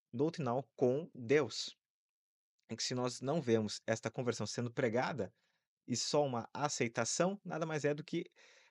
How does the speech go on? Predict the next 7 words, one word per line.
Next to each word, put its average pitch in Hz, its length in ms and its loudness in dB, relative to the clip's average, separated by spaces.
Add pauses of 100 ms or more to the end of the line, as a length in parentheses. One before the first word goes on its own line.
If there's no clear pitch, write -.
(140)
uma 135 260 -2
aceitação 139 760 -2
que 156 140 -4
busca 127 600 -2 (120)
velar 123 640 0
os 123 240 -4
erros, 131 520 0